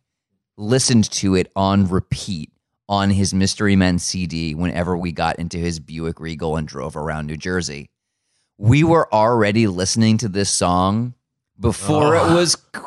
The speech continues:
Speaker 1: not cool to do
Speaker 2: <laughs>
Speaker 1: it.
Speaker 2: Oh, yeah. You are the hipsters of lame <laughs> music.
Speaker 1: Yes,
Speaker 2: Wow.
Speaker 1: it's, so I've never encountered anything quite like that before or since, but I liked this bad song before
Speaker 2: Yeah.
Speaker 1: it was in-,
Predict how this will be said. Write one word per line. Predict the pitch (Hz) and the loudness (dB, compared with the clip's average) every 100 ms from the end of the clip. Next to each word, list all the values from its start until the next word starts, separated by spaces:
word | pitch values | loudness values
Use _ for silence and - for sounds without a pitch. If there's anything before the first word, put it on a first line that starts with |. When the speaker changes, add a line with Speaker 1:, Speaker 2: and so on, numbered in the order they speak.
| - | -6
Speaker 1:
not | 139 151 165 - | 0 2 2 0
cool | 165 160 160 | 2 4 4
to | 165 | 2
do | - 196 | 2 2
Speaker 2:
<laughs> | |
Speaker 1:
it. | 202 - | 2 2
Speaker 2:
Oh, | |
yeah. | 180 - - - - 170 | 0 -2 -8 -6 -4 2
You | 190 | 4
are | 202 | 4
the | 180 | 4
hipsters | 156 - 180 - - 202 143 | 0 0 0 0 0 2 2
of | 151 135 | 2 4
lame | 156 - 156 160 | 2 2 0 0
<laughs> | 156 | 2
music. | 151 151 139 - 113 - | 2 2 0 0 -2 -4
Speaker 1:
Yes, | 117 135 131 120 | -2 0 2 2
Speaker 2:
Wow. | 107 101 117 | 2 0 0
Speaker 1:
it's, | 123 - 123 107 | 0 0 -4 -6
so | - - 147 127 | -6 0 4 4
I've | 135 139 | 2 2
never | 139 143 147 147 147 | 2 2 2 4 4
encountered | 127 123 120 113 113 107 | 4 4 2 2 4 2
anything | 80 104 110 110 107 | 2 4 4 2 -2
quite | - 101 80 | 0 0 2
like | 95 95 | 0 -2
that | 98 92 | 0 -2
before | 95 92 92 90 | -4 -8 -2 0
or | 90 | 0
since, | - 90 87 | 0 -2 -2
but | 82 101 95 _ _ _ - | 0 0 0 _ _ _ -4
I | 107 120 127 | 0 2 2
liked | 117 107 110 - 92 | 2 2 0 -2 -4
this | 104 98 | -2 -2
bad | 92 95 95 90 | 0 2 2 0
song | 104 92 90 85 85 - | -2 0 2 0 -4 -4
before | 98 92 92 95 98 | -6 -4 -4 0 2
Speaker 2:
Yeah. | |
Speaker 1:
it | 92 | 2
was | 90 90 | 0 -2
in-, | 82 | -2